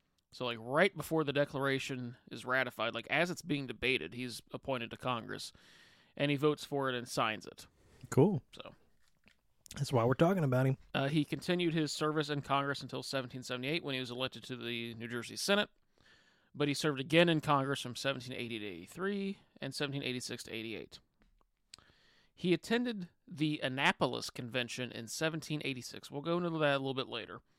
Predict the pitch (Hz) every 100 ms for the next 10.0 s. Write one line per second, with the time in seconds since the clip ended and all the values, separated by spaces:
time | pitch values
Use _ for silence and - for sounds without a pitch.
0 | _ _ _ _ _ _ _ _ - 139
1 | 139 - 165 156 - 175 180 170 139 160
2 | 156 - 147 - - 185 - - - _
3 | - 143 151 147 151 - 131 - 135 123
4 | 117 - 123 - 120 143 175 190 180 160
5 | 156 143 135 123 127 127 131 - - -
6 | 147 135 127 156 190 185 139 120 113 123
7 | 131 - _ _ _ _ _ _ - -
8 | - 185 - - 120 113 110 123 123 123
9 | 127 131 117 113 - 92 - 123 - -